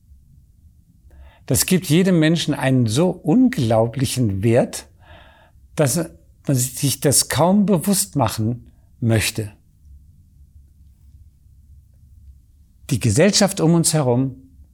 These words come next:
hat ein sehr gutes Gespür dafür,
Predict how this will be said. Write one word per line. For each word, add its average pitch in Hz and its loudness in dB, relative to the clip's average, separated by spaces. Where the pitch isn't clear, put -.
hat - -2
ein 175 2
sehr 226 2
gutes 185 0
Gespür 143 0
dafür, 123 0